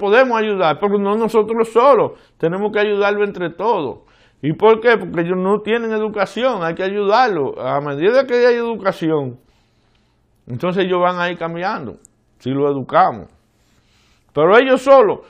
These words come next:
tú le puedes dar lo que le dé y lo botan, lo malgastan. Mira lo que pasó con los, qué sé yo, cuántos mil millones que se le donaron para el terremoto de Haití. ¿Dónde está el dinero? Siguen igualitos,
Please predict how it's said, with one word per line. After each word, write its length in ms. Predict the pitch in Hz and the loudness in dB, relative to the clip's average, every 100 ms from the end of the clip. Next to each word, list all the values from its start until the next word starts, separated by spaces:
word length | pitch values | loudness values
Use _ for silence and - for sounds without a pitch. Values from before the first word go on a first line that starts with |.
| _ _ | _ _
tú 120 | 160 | 0
le 140 | 208 240 | 4 4
puedes 220 | 220 226 | 6 6
dar 160 | 226 233 | 6 4
lo 120 | 226 | 2
que 100 | 214 | 2
le 140 | 214 | 2
dé 240 | 202 233 208 | 2 0 0
y 40 | |
lo 120 | 175 | -2
botan, 500 | 170 220 214 117 85 - - - | -2 -2 -4 -8 -14 -20 -20 -10
lo 140 | 131 | -6
malgastan. 680 | 143 139 175 202 - 95 73 _ _ | -4 0 4 2 0 -12 -16 _ _
Mira 280 | 123 151 190 | -6 -2 0
lo 140 | 190 | 0
que 120 | 185 175 | -2 -4
pasó 360 | 175 170 196 | -4 -2 -4
con 160 | 180 180 | -4 -6
los, 220 | 175 147 - _ _ | -6 -8 -12 _ _
qué 100 | - | -6
sé 160 | 143 180 | -2 -2
yo, 140 | 175 | -2
cuántos 340 | 165 175 175 170 | -2 -4 -4 -6
mil 140 | 180 | -6
millones 400 | 180 175 180 180 | -6 -6 -6 -6
que 80 | 165 | -8
se 160 | - 170 | -4 -2
le 80 | |
donaron 560 | 160 160 160 180 190 185 | 0 -2 -2 -2 -2 -2
para 140 | 170 | -2
el 60 | 165 | -2
terremoto 520 | 165 160 151 160 156 | 0 -2 -2 -6 -4
de 100 | 156 151 | -4 -4
Haití. 360 | 147 180 196 _ | -4 -8 -10 _
¿Dónde 240 | - 214 202 | -4 -2 -2
está 160 | 175 | 0
el 160 | 165 147 | -2 -2
dinero? 320 | 135 120 95 - _ _ _ _ _ _ _ _ _ _ _ _ _ _ _ _ _ _ | -6 -10 -14 -20 _ _ _ _ _ _ _ _ _ _ _ _ _ _ _ _ _ _
Siguen 460 | - 143 165 175 170 | -4 -2 0 -2 -4
igualitos, 640 | 165 165 170 226 220 208 | -2 0 0 -2 -4 -6